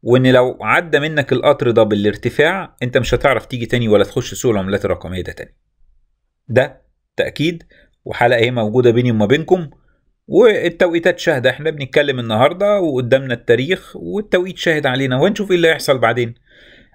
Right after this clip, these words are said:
أنا كل اللي يهمني، ودي معلومات مهمة جدا، جدا،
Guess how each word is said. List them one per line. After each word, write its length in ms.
أنا 160
كل 260
اللي 180
يهمني، 440
ودي 200
معلومات 420
مهمة 320
جدا، 400
جدا، 540